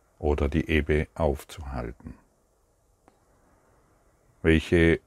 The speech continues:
Macht hat die Sandburg gegenüber den Gezeiten dieser Welt? Keine, stimmt's?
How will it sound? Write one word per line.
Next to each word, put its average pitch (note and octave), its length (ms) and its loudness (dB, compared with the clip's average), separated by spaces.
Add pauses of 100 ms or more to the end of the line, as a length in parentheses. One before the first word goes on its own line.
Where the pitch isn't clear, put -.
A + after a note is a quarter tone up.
(120)
Macht E2 680 -2
hat - 340 -6
die - 80 -6
Sandburg C2+ 920 -6 (100)
gegenüber D2 880 0
den C#2 240 -4
Gezeiten C#2+ 880 -4
dieser C2 300 -6
Welt? A#1+ 260 -12 (4000)
Keine, B1 640 -4
stimmt's? - 600 -6